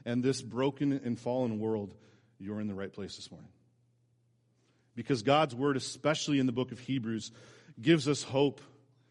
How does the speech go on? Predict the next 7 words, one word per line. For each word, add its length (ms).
gives 280
us 360
peace, 520
and 120
even 220
exhorts 680
us 320